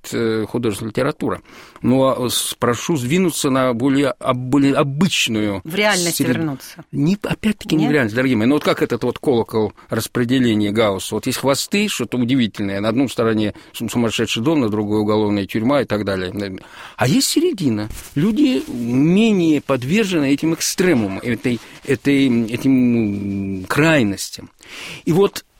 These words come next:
Speaker 1: э, влюблённость. Да, я не могу, разумеется, её сохранить на том же состоянии, как она была, в, э, когда я шёл там, не знаю, в загс или куда там, в церковь.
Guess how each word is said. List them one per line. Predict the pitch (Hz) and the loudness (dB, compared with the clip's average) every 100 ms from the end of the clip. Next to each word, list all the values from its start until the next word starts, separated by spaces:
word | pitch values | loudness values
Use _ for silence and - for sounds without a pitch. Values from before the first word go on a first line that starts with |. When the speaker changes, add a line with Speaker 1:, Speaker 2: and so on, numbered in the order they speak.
| _ | _
Speaker 1:
э, | 147 139 | 0 2
влюблённость. | 147 156 170 160 117 101 - - | 2 2 4 4 4 0 -6 -12
Да, | 127 123 208 | -4 2 4
я | 170 | 4
не | 196 | 4
могу, | 196 170 160 123 | 2 4 2 2
разумеется, | 107 110 151 156 120 98 110 | 0 0 2 4 2 0 -4
её | |
сохранить | 107 117 113 120 104 | -4 -2 0 0 0
на | 110 | -2
том | - 143 101 | 0 0 0
же | 92 | -4
состоянии, | - - 117 180 170 | -6 -2 0 2 -2
как | 107 | -4
она | 117 113 | -4 -2
была, | 107 127 139 | 0 2 2
в, | 123 127 120 117 104 - - - | 0 0 0 0 -2 -10 -18 -8
э, | 120 | -4
когда | 117 113 | -2 2
я | 113 | 0
шёл | 107 117 | 0 -2
там, | 104 110 101 | -2 -2 -2
не | |
знаю, | 92 95 | -2 -4
в | 95 | -2
загс | 117 120 - | 0 0 -2
или | 98 | -8
куда | - 101 95 | -4 -4 -4
там, | 98 | -6
в | 92 | -6
церковь. | - 101 - - - | -2 -2 -4 -16 -18